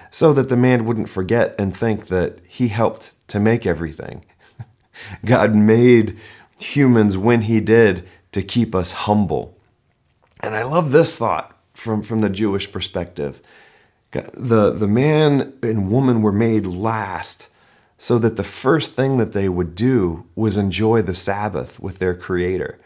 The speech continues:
I really liked that. They could look around and,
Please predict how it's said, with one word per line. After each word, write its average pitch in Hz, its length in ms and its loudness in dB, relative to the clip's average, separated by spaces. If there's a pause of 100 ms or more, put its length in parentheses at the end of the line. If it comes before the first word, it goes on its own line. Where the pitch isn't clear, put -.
(200)
I - 60 -6
really 120 560 4
liked 80 300 -2
that. 87 420 -2 (300)
They 104 80 -2
could 101 160 -6
look 113 180 -2
around 101 640 0
and, 90 320 -4